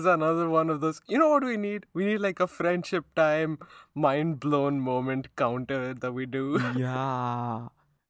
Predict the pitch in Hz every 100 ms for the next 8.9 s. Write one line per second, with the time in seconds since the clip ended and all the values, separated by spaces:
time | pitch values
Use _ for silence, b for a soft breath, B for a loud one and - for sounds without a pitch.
0 | _ 135 156 170 139 135 123 123 135 -
1 | 143 - b 156 170 - - 151 160 160
2 | 156 151 - 160 160 160 160 147 - 151
3 | 151 147 - _ _ - 139 151 139 127
4 | 135 _ _ _ _ _ 147 156 160 -
5 | 143 143 - 139 135 - 135 170 170 160
6 | 190 185 175 - - 160 127 120 - 120
7 | 110 117 110 123 131 107 113 113 123 117
8 | 117 120 120 131 143 135 127 117